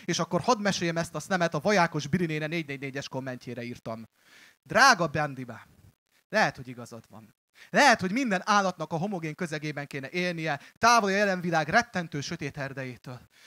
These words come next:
Végül is nektek a kollégákkal az ország élén ez tök jól sikerült, nem a mi félkrajcárjainkból? Hát, te ponton már nincs mese.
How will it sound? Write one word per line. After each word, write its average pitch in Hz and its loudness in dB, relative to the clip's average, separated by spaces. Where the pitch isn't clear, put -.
Végül 330 0
is 330 2
nektek 349 2
a 277 12
kollégákkal 269 6
az 262 2
ország 269 8
élén 262 4
ez 269 4
tök 285 8
jól 208 6
sikerült, 196 4
nem 269 4
a 254 4
mi 247 4
félkrajcárjainkból? 240 2
Hát, 349 6
te 285 4
ponton 220 0
már 165 -2
nincs 185 -6
mese. 170 -6